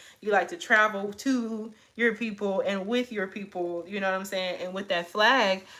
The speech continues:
okay, do not be tempted to lower your standards, okay? Uh, and with that bull, y'all definitely people who, like,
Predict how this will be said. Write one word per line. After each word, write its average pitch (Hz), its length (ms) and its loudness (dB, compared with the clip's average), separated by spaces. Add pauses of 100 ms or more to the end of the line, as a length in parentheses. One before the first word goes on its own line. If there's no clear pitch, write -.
(100)
okay, 190 380 4
do 196 160 -6
not 202 200 2
be 220 120 -6
tempted 214 400 -4
to 202 100 -4
lower 180 260 2
your 185 180 -4
standards, 175 680 -4
okay? 170 540 -2 (260)
Uh, 180 300 0
and 185 160 -4
with 196 120 -8
that 180 200 -2
bull, 202 200 -2
y'all 196 160 0
definitely 202 320 -2
people 208 200 -10
who, 190 320 -10
like, 165 560 -4